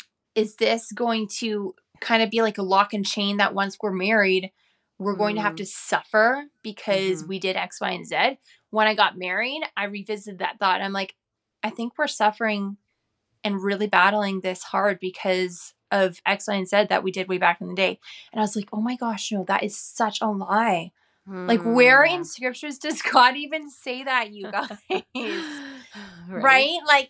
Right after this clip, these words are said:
Speaker 1: he is here to see your marriage blessed. It's a union that is reflective of Christ in the church.
Speaker 2: Mm-hmm.
Speaker 1: Where is there shame in Christ? Where is there guilt and fear and failure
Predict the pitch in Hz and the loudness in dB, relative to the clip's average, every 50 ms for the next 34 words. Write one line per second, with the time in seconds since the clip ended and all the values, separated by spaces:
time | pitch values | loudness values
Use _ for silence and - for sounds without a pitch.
0 | _ 233 277 269 277 285 302 311 302 - _ _ 285 269 262 269 269 269 - - | _ -14 -12 -10 -8 -8 -10 -12 -14 -18 _ _ -6 -6 -6 -6 -6 -10 -16 -16
1 | - - - 269 262 262 262 269 - _ _ _ _ 240 240 262 240 240 247 247 | -18 -14 -10 -8 -6 -6 -6 -8 -10 _ _ _ _ -6 -4 -4 -2 0 0 0
2 | 247 233 196 - - - 226 220 240 247 247 233 - - - - - - 254 233 | -2 -2 -4 -8 -12 -12 -4 2 4 6 6 4 2 -2 -12 -12 -12 -10 -12 -12
3 | 208 196 196 214 247 269 294 320 320 320 285 240 226 226 220 - - - 240 233 | -12 -12 -10 -10 -10 -10 -10 -10 -10 -8 -4 -4 -4 -4 -4 -6 -8 -4 -2 0
4 | 226 226 220 202 - - - _ _ - 240 226 - - - 220 247 226 - - | 0 0 -2 -6 -12 -20 -20 _ _ -12 -12 -12 -12 -12 -6 -4 -4 -4 -4 -6
5 | - 277 254 220 - - _ 226 226 214 - _ - - 254 240 240 233 - 240 | -4 -4 -4 -4 -4 -2 _ 0 0 0 -2 _ -8 -4 -4 -4 -4 -6 -8 -8
6 | 226 220 214 - - - 247 311 320 196 - _ - - - - - _ _ - | -6 -6 -8 -8 -8 -4 0 2 2 0 0 _ -8 -12 -10 -12 -12 _ _ -16
7 | 196 175 - _ 180 180 175 170 170 170 214 240 254 294 349 392 392 370 359 - | -16 -16 -14 _ -12 -12 -10 -10 -6 -2 2 4 6 6 6 4 2 -4 -6 -6
8 | 311 320 311 294 - - - - - 240 226 254 320 330 269 226 - - 226 220 | -4 -4 -4 -4 -6 -10 -14 -12 -12 -12 -12 -12 -12 -10 -10 -10 -8 -8 -8 -8
9 | 208 190 - - 214 240 240 170 - - - - 220 185 208 226 240 285 320 330 | -8 -8 -4 0 2 2 2 0 -2 -8 -14 -14 -8 -4 -2 0 0 0 -2 -2
10 | 285 - - 254 247 233 214 196 - - 226 240 262 208 - - - - _ _ | -6 -8 -6 -4 -4 -2 -4 -6 -6 -4 0 2 2 2 0 -4 -12 -20 _ _
11 | _ _ - 220 214 202 - - 226 220 233 226 - - 214 208 202 - - - | _ _ -4 -4 -4 -4 -6 -6 -2 0 0 0 0 -2 -4 -6 -6 -10 -10 -6
12 | 240 233 262 311 320 269 220 190 185 185 185 185 | -2 0 2 2 2 0 0 0 2 2 0 -2